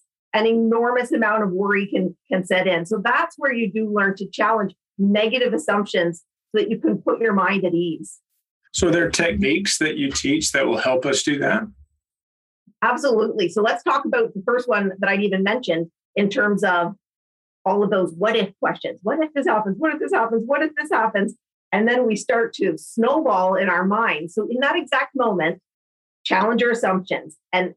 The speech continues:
Speaker 1: do these three steps. First, ask yourself, "What is?" So change that F to an S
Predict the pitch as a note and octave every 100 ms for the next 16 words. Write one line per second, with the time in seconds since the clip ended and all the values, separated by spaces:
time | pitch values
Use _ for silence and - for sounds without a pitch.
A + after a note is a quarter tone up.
0 | F#3+ G#3+ G#3+ A#3 A#3 - A#3 G#3 - E3+
1 | - - - _ _ _ C4+ D#4+ - -
2 | A#3+ D4 - D4+ C4 A#3+ - _ - F3+
3 | G3 - _ _ - F#3+ F3 C3 A#2 -
4 | - _ _ _ - F3 B3 C4+ C#4 A#3+
5 | - - - _ _ _ _ - A3+ G#3
6 | - F3+ F4 -